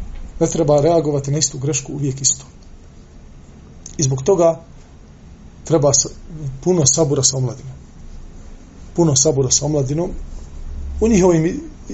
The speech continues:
izletanjima, greškama, lapsusima i tako dalje. Zašto? Jer,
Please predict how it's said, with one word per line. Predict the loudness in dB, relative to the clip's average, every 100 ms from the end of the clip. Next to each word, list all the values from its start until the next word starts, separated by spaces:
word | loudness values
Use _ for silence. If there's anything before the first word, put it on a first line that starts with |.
| -6
izletanjima, | 0 6 6 6 2 2 2 0
greškama, | 4 4 4 0 0 0 -2 -8 -14 -14 -16 -18 -18 -18 -18 -18 -18 -18 -20 -20 0
lapsusima | 2 4 4 4 4 4 4 4
i | 2 0
tako | 0 -2
dalje. | -8 -8 -14 -18 -18 -16 -14 -10 -8 -2
Zašto? | 2 4 4 2 -2 -6 -16 -10
Jer, | 0 2 2